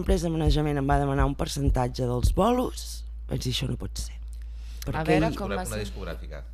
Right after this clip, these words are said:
Speaker 3: et va demanar.
Speaker 1: Sí, de, dels grups que, que en aquell moment teníem a la discogràfica seva, volia un percentatge dels bolos. I, i, i allà, saps,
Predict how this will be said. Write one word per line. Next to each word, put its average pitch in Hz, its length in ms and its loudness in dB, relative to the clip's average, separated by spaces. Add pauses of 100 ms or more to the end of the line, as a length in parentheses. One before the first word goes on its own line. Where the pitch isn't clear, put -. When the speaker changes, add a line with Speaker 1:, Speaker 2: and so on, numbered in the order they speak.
(480)
Speaker 3:
et 71 80 -14
va 80 140 -10
demanar. 73 240 -12 (260)
Speaker 1:
Sí, - 220 -8 (500)
de, 98 140 -8 (260)
dels 98 300 -8
grups 131 340 2
que, 131 140 0 (420)
que 131 140 -4
en 135 100 -2
aquell 139 160 -2
moment 135 320 2
teníem 139 460 2 (200)
a - 140 -6
la 131 80 -2
discogràfica 135 640 -4
seva, 208 320 2
volia 160 240 4
un 165 80 0
percentatge 131 560 -2
dels 110 300 -4
bolos. 101 420 -8
I, - 80 -6 (100)
i, - 120 -8 (100)
i 139 80 0
allà, 165 220 0 (1120)
saps, 160 240 -8